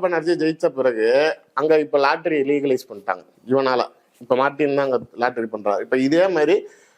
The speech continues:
எடப்பாடிக்கும் நாளைக்கு இந்த மாதிரி உறுதுணையாக இருந்து இவர்கள் எல்லாம் செஞ்சு கொடுத்தா, அவர் ஆட்சிக்கு வந்ததுக்கு அப்புறம் தமிழ்நாட்டில் லாட்டரி கொண்டுட்டு வரேன்னு சொல்லி மார்ட்டினுக்கு லா-, வாக்குறுதி கொடுத்துருக்காரு. "சார், மா-, லாட்டரிக்கு ஏன் அவ்வளவு அடிச்சுக்கிறாங்க?" அப்படின்னீங்கன்னா, நியாயமா லாட்டரி தொழில் பண்ணீங்கன்னா நாளைக்கு காசு சம்பாதிக்க முடியாது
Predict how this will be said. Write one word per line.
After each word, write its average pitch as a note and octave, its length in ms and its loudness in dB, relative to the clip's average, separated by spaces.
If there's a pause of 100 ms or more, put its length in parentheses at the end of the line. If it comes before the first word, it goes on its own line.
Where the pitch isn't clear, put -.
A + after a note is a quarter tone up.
(140)
எடப்பாடிக்கும் G3 680 2
நாளைக்கு F3 360 0
இந்த D#3 120 -2
மாதிரி E3 240 2
உறுதுணையாக D#3+ 580 0
இருந்து D3 260 -2
இவர்கள் D3 280 2
எல்லாம் C3+ 280 2
செஞ்சு C#3+ 240 -8
கொடுத்தா, B2 180 0
அவர் F3 260 4
ஆட்சிக்கு E3 460 0
வந்ததுக்கு D3 260 2
அப்புறம் C#3+ 280 -2
தமிழ்நாட்டில் E3+ 520 -2
லாட்டரி E3 380 0
கொண்டுட்டு C3+ 400 -4
வரேன்னு C#3+ 260 -2
சொல்லி C#3+ 140 -8
மார்ட்டினுக்கு C#3+ 580 -2
லா-, B2+ 160 2
வாக்குறுதி A#2+ 400 -4
கொடுத்துருக்காரு. G2+ 440 -6
"சார், C3 80 0
மா-, B2+ 380 0
லாட்டரிக்கு C3+ 500 0
ஏன் F3 100 2
அவ்வளவு F3 260 2
அடிச்சுக்கிறாங்க?" D#3 440 -4 (120)
அப்படின்னீங்கன்னா, B2 560 -4 (580)
நியாயமா G3+ 540 2
லாட்டரி F#3+ 360 0
தொழில் E3+ 260 -2
பண்ணீங்கன்னா D3+ 440 -2
நாளைக்கு C#3+ 380 -2
காசு D3 240 -2
சம்பாதிக்க B2+ 360 -8
முடியாது G2 280 -6